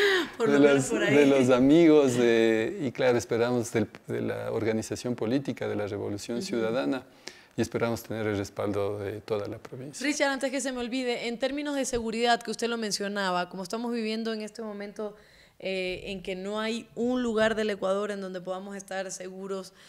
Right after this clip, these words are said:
Speaker 1: donde prácticamente muchas personas, el otro día mi mamá me decía, "Solo quiero quedarme en la casa y no salir porque tengo miedo de que me maten en un semáforo". O sea, realmente el temor está en todos lados. Eh, la situación de Imbabura en términos de, de seguridad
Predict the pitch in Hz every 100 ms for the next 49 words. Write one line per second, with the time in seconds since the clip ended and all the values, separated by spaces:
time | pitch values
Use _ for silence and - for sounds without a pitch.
0 | - - - 208 208 202 202 190 208 220
1 | 208 208 202 214 233 247 233 196 220 214
2 | 214 214 220 208 202 196 202 196 175 214
3 | 196 - - 208 190 202 196 190 196 185
4 | 175 185 196 190 220 262 226 185 185 185
5 | 185 185 185 175 175 180 190 190 202 185
6 | 180 180 175 175 - 170 - 170 - -
7 | - - - 208 214 220 233 220 208 196
8 | 208 202 214 196 208 196 185 165 175 175
9 | - - - _ - 202 196 190 214 214
10 | 208 196 202 233 233 233 214 180 202 190
11 | 190 220 220 202 208 202 202 196 175 185
12 | 180 180 185 175 190 185 180 190